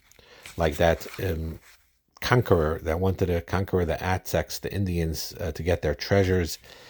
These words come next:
And as they left the ships that landed them in Mexico to do this, he gave the order to burn those ships, which created for the men that they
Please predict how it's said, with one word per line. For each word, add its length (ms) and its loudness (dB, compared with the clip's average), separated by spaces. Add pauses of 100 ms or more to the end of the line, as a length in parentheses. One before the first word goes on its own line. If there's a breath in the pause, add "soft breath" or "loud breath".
(160 loud breath)
And 160 0
as 180 4
they 120 4
left 320 2
the 80 -4
ships 540 0
that 280 -4
landed 360 2
them 160 2
in 160 -2
Mexico 500 -2
to 160 -6
do 160 4
this, 340 2 (400 loud breath)
he 220 -4 (220)
gave 240 6
the 100 2
order 320 2
to 160 -2
burn 400 2
those 220 0
ships, 640 -4 (320 soft breath)
which 200 -8
created 540 2
for 100 -2
the 120 0
men 300 2
that 140 -2
they 160 0